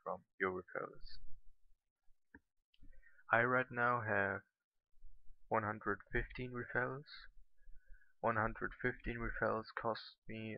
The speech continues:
around twenty dollars a month. And I recycled many already and have around fifty-six active referrals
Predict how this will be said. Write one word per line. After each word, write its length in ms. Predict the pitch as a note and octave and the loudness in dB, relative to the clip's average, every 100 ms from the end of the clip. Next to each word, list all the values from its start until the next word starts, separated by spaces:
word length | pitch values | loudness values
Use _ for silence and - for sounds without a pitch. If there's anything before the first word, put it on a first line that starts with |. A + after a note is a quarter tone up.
| - | -2
around 440 | G#2 G#2 G2+ G#2 - | 4 4 4 -2 0
twenty 280 | G#2 G#2+ | 0 0
dollars 400 | G#2 G#2+ A2+ A#2+ | -2 0 0 -2
a 40 | A#2+ | -4
month. 280 | A#2 B2 C3+ _ _ _ _ _ _ _ - - - | -2 -2 -4 _ _ _ _ _ _ _ -20 -20 -6
And 280 | - A2 G#2 - | 0 0 0 2
I 80 | F#2+ | 2
recycled 680 | G#2 G#2+ - - G#2+ - A2 | 4 0 -2 0 0 0 -4
many 280 | G2 G#2 A2 | -2 -2 2
already 500 | G2+ G2 G2 F#2+ F#2+ - - | 2 4 4 2 0 -6 -2
and 380 | G2+ G2 F#2+ G2 - _ _ G#2+ | 0 2 0 -6 -16 _ _ 0
have 180 | G#2+ | 0
around 380 | G#2+ G#2 G2+ G2+ - _ _ - - - - - _ - - _ _ - _ | 0 0 -2 -4 -10 _ _ -20 -20 -20 -20 -20 _ -20 -20 _ _ -20 _
fifty-six 880 | - B2 - A2+ - - A2 A2 - - _ - | 0 0 -2 -6 -6 -2 0 -2 -10 -20 _ -2
active 300 | - - G#2 - - | -2 0 -2 -4 -8
referrals 440 | G2 - G2+ G2+ | -2 4 4 2